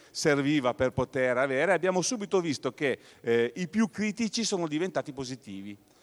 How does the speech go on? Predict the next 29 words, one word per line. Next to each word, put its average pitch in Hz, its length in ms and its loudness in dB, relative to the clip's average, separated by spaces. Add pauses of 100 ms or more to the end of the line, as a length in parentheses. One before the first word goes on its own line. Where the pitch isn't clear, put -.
(140)
Hanno 165 240 4
cominciato 165 480 2
a - 20 2
vedere 147 300 2
lo 143 100 2
strumento 143 500 -2
che 123 140 -6
recepivano 127 760 -2
come 143 180 -2
uno 131 160 -2
spauracchio, 185 680 2 (220)
gli 139 140 2
hanno 160 240 2
messo 143 340 -2
gli 123 120 0
occhi 131 200 0
addosso, 175 400 0
hanno 151 140 0
incominciato 139 560 -4
a - 20 -4
giocare 117 580 0 (240)
con, 127 480 0 (200)
eh, 107 440 -6
diciamo, 101 340 -8
questo - 420 -6
tipo 127 320 -4
di 123 80 -2
open 220 260 0
source 135 480 -2